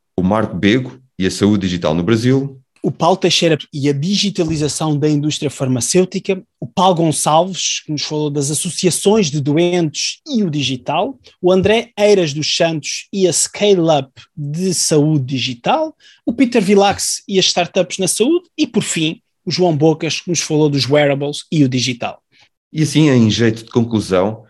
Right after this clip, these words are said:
Speaker 1: eu acho que é justo dizer que existe claramente um espaço para debater estes temas e também um espaço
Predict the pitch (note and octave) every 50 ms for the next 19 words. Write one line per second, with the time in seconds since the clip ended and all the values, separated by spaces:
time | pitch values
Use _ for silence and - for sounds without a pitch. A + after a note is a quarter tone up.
0 | _ _ - E2+ G2+ F#2+ G2 G2+ G2+ G2+ - - - - - G2+ G2 F#2 F#2 F2
1 | F2 F#2 G2+ F#2+ - - E2+ D#2 D2+ F#2 G2 F#2 F#2 - - G2+ F#2+ F#2 F2+ F2+
2 | G2 G2 G2 - - - G#2 G2+ G2 G2+ G2 F#2 F#2+ G2 F#2+ G2 F#2 F2+ - -
3 | _ E2+ F2 F2 - - - - G2+ F2+ D#2+ D#2 D2+ F2+ F2 - F#2 F2 E2 E2+
4 | E2+ - F2+ E2+ - - - - F#2 F#2+ G#2+ A#2+ A#2+ - - - _ _ - -
5 | B2+ B2+ G#2+ F#2 G2 G#2 G#2+ G#2+ G#2+ G2+ - - - _ G2+ G2 G#2+ A2 - -
6 | - -